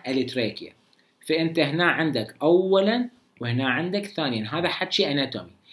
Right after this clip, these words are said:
هسه أنت من تاكل الأكل من هنا عن طريق الماوث راح يروح للبلعوم، راح يوقف هنا، راح يوصل بالأوروفارنكس ويوقف.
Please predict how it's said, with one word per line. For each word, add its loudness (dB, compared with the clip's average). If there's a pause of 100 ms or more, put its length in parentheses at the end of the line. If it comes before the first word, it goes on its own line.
(240)
هسه -2
أنت 0
من 0
تاكل 4
الأكل 4
من 0
هنا -2
عن -6
طريق 0
الماوث 0 (360)
راح 4
يروح 2
للبلعوم، 4 (440)
راح 6
يوقف 8
هنا، 2 (320)
راح 4
يوصل 8
بالأوروفارنكس 6
ويوقف. 4